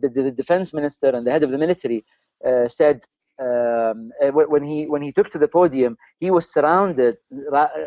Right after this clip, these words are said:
uh, and this is in contrast to two thousand eleven, he was surrounded by the Coptic Pope, the, the Sheikh of Al-Azhar, the oldest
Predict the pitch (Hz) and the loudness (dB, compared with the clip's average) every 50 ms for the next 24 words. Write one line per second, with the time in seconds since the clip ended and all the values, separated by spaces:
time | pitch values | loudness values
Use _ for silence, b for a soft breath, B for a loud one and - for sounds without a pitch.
0 | 147 151 156 143 135 131 135 135 131 131 127 135 131 139 127 127 127 120 - 151 | -10 -6 -4 -4 -4 -4 -6 -8 -8 -6 -8 -8 -8 -8 -8 -10 -10 -8 -4 -4
1 | 160 160 151 - 135 127 127 - - - - 143 135 123 127 123 127 131 147 156 | -4 -2 -2 -2 -2 -2 -2 -6 -8 -4 -2 -2 -2 -2 -4 -6 -4 -2 -2 -2
2 | 131 127 120 117 b b b b b - 147 156 160 156 - - 151 156 165 170 | -2 -4 -6 -8 b b b b b -2 0 0 0 2 0 0 0 2 2 0
3 | 170 165 160 147 131 127 139 135 135 123 - _ _ _ _ - 139 - - 170 | 0 0 -2 -2 0 0 2 2 2 0 -4 _ _ _ _ -6 -6 -4 -2 -4
4 | 170 170 - - 175 - - _ - 160 156 170 185 - _ _ _ _ _ _ | -4 -4 -4 -6 -6 -6 -4 _ 2 4 4 4 2 0 _ _ _ _ _ _
5 | _ _ 113 135 131 131 135 131 135 135 120 139 123 - - 165 165 160 - 143 | _ _ -8 -6 -4 -2 -2 -2 -2 0 0 0 0 0 2 2 2 2 0 -4
6 | - 139 131 131 139 147 135 156 156 160 160 147 127 131 131 127 139 143 139 131 | -4 -2 0 2 0 0 0 0 0 0 0 0 0 0 2 4 4 4 4 2
7 | 147 - - _ | -2 -2 -6 _